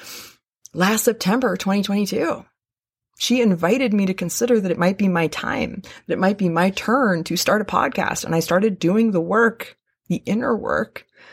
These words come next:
of figuring out what that podcast would be about. And I birthed that podcast, originally Horses, Mountains, and Dogs, on twelve twenty-two twenty-two.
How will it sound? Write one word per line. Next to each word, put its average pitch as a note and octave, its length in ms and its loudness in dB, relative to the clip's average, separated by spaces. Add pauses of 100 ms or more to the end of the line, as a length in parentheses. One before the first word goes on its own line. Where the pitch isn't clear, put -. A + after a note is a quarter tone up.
(200)
of F3 80 -4
figuring G3+ 400 4
out D#3+ 160 0
what E3+ 200 -2
that F3 180 -4
podcast - 580 -6
would F3+ 140 -6
be D#3+ 260 -4
about. - 600 -4 (440)
And D#3+ 140 -4
I E3 140 -6 (100)
birthed A#3+ 480 0
that E3+ 260 2
podcast, - 720 -2
originally G3+ 440 0
Horses, G3+ 420 2
Mountains, G#3+ 320 2
and G#3 100 2
Dogs, G3 540 2 (560)
on D3 180 -2
twelve G3+ 640 2
twenty-two A3 840 0
twenty-two. G3+ 920 -2